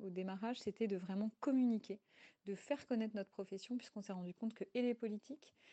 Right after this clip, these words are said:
et les professionnels de santé, pour certains, et les parents et les familles ne connaissaient pas notre profession et nous confondaient avec d'autres professions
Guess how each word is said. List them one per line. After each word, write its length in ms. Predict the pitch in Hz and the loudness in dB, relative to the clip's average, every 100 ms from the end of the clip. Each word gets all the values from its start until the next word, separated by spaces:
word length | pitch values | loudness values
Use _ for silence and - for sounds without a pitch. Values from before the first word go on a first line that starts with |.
| - _ _ 240 | -20 _ _ 2
et 220 | 240 240 | 4 6
les 400 | 208 190 185 180 | 6 6 4 2
professionnels 640 | - 185 180 185 175 180 | -4 -8 -8 -6 -6 -6
de 80 | 175 | -6
santé, 320 | 180 175 254 | -8 -6 -6
pour 180 | 233 - | -6 -10
certains, 420 | - - 226 233 - - | -12 -6 -2 -2 -4 0
et 120 | 285 | 4
les 100 | 254 | 4
parents 300 | - 180 202 - - - _ 202 | 2 -6 -8 -10 -20 -20 _ -10
et 40 | |
les 80 | 180 | -8
familles 440 | - 180 208 254 | -6 0 4 4
ne 100 | 233 | 4
connaissaient 480 | 208 214 208 196 202 | 2 2 0 0 -6
pas 180 | - 240 | -2 0
notre 200 | 220 - | 0 0
profession 560 | - 180 175 - 208 - | -8 -6 -10 -6 -6 2
et 140 | 214 | 4
nous 100 | 214 | 6
confondaient 520 | - 208 - 185 226 | 4 -6 -4 -2 0
avec 200 | 214 165 | 2 2
d'autres 180 | 165 247 | 0 -2
professions 600 | - 220 202 - 214 226 | 0 0 0 -2 -2 -2